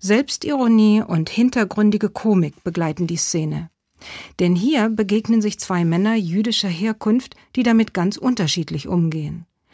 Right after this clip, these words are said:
Der Oberst, von seinem Gegenüber, dem Ich-Erzähler, fast wie eine Karikatur geschildert, spickt seine Rede mit jiddischen Vokabeln und weist demonstrativ auf seine Herkunft hin,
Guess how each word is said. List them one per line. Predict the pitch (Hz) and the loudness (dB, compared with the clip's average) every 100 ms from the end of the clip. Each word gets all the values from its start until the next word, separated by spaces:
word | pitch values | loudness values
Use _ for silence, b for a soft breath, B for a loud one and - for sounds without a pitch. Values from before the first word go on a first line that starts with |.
| B B B | B B B
Der | 180 - | -2 0
Oberst, | 185 202 254 302 - - - | 0 0 -2 -4 -10 -12 -8
von | 190 160 | -4 -2
seinem | 160 156 156 | 0 -2 -2
Gegenüber, | 156 170 - 208 226 262 247 | 0 -2 0 0 0 0 0
dem | 196 175 | -2 -2
Ich-Erzähler, | - - - 156 - 165 180 | -4 -6 -6 -8 -4 -4 -2
fast | 185 - 285 - | -2 -4 -4 -4
wie | 214 | -4
eine | 185 180 | -2 -2
Karikatur | 175 175 175 170 - 233 220 | -2 -4 -4 -6 -2 0 0
geschildert, | 165 - 180 202 240 262 B B B | 0 -2 -2 0 -2 -4 B B B
spickt | B - 294 294 - | B -2 -2 -2 -6
seine | 247 214 180 156 | 0 2 2 0
Rede | 170 226 | -2 0
mit | 208 170 151 | 2 0 0
jiddischen | 196 214 180 196 180 | 0 0 0 -2 -2
Vokabeln | 175 180 190 202 226 214 | -4 -2 0 2 2 2
und | 180 175 | -2 -4
weist | 175 180 - - | -2 -4 -4 -2
demonstrativ | 240 262 - 226 214 - 180 - | 0 0 -2 -4 -4 -2 -4 -4
auf | 165 | -8
seine | - 185 | -4 -2
Herkunft | 180 196 185 190 180 - | 0 -2 -2 -2 -2 -2
hin, | 196 220 | 0 0